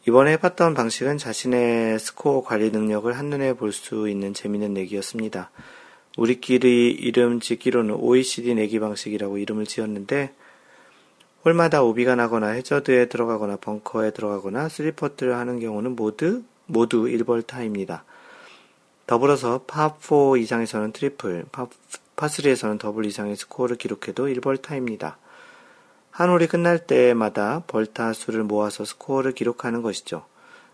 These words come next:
예를 들어 일 번 홀, 파포라고 가정할 때 해저드 한 번, 벙커에 한 번 들어가고 쓰리퍼트를 해서 트리플을 기록하면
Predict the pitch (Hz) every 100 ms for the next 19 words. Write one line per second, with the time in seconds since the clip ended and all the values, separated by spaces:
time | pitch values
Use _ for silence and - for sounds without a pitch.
0 | _ 123 113 123 110 104 143 196 _ -
1 | 117 123 113 92 82 _ _ - 135 -
2 | 143 127 113 113 101 107 98 - 135 127
3 | - - - - _ - 147 160 156 143
4 | 117 117 143 123 113 - 120 113 113 113
5 | 107 113 113 101 98 - 135 139 - -
6 | 117 107 - 127 147 - 151 156 139 127
7 | - 98 110 104 139